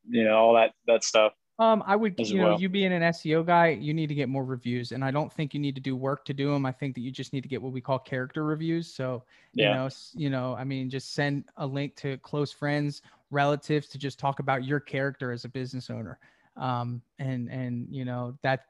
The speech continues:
Speaker 2: that'll work. Don't be ingenuine. Just get character reviews. Two, two reviews is just super weak on Google,
Speaker 1: Yeah, for sure.
Speaker 2: eh, you know,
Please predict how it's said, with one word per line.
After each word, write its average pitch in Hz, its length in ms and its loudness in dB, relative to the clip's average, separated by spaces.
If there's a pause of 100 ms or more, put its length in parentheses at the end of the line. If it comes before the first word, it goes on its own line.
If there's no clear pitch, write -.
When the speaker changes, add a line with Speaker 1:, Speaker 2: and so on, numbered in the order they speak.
Speaker 2:
that'll 139 240 2
work. 127 400 -4
Don't 139 160 -2
be 156 140 0
ingenuine. 135 580 -2
Just - 340 -12
get 135 200 -8
character 143 340 -2
reviews. 117 320 -10
Two, 160 300 0
two 208 240 4
reviews 170 560 4 (1000)
is 131 200 -8
just - 420 -14
super 165 420 6
weak 127 460 -4 (540)
on 131 120 -6
Google, 123 180 0
Speaker 1:
Yeah, 117 200 4
for 127 140 -2
sure. 110 320 2
Speaker 2:
eh, - 80 -14 (340)
you 156 160 -6
know, 123 360 -6